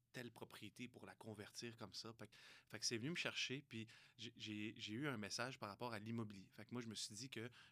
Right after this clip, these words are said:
je veux rentrer dans l'immobilier, je veux être courtier immobilier, puis le courtage immobilier va m'ouvrir d'autres portes pour éventuellement peut-être faire du développement, de la construction, de l'investissement.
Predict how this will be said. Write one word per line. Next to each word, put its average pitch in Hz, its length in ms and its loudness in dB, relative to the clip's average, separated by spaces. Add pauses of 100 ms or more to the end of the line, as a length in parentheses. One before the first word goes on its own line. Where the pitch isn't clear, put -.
je 101 140 -2
veux 117 120 4
rentrer 110 300 4
dans 147 120 6
l'immobilier, 120 580 2 (260)
je 101 180 2
veux 107 120 2
être 107 100 -4
courtier - 380 2
immobilier, 110 500 0 (400)
puis 120 120 -6
le 127 120 4
courtage 131 540 4
immobilier 123 380 4
va 127 120 4
m'ouvrir 110 320 2
d'autres 117 320 0
portes - 320 2
pour 127 380 2
éventuellement 110 600 2 (280)
peut-être 107 340 0
faire 107 200 2
du 98 100 -8
développement, 107 600 4 (240)
de - 40 -8
la 95 80 -2
construction, - 480 -2
de 104 40 -4
l'investissement. 101 580 2